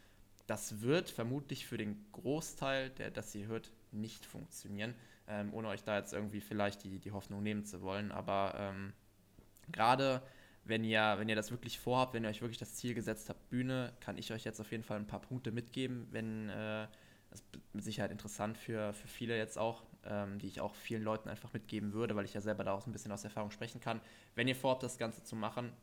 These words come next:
bringt auf jeden Fall aus, also was heißt ausreichend, bringt auf jeden Fall ein paar Jährchen an Trainingserfahrung mit. Es wird euch auf jeden Fall dienlich sein,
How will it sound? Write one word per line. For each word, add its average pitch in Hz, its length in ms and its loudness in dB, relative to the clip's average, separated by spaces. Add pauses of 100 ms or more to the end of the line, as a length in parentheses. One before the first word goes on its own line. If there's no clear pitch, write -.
(220)
bringt 120 220 -6
auf - 140 -8
jeden 110 180 -2
Fall 107 400 2 (360)
aus, 120 420 0
also 104 180 -4
was 101 160 0
heißt 104 220 -4
ausreichend, 104 440 0
bringt 131 200 2
auf 120 120 -4
jeden 117 140 0
Fall 107 160 0
ein 98 80 -2
paar 107 180 0
Jährchen 107 340 -2
an 104 100 0
Trainingserfahrung 123 640 0
mit. 113 140 -4
Es - 120 -8
wird 120 140 -2
euch 104 160 -6
auf - 100 -8
jeden 104 140 -4
Fall 104 160 -2
dienlich 117 300 -2
sein, 113 220 2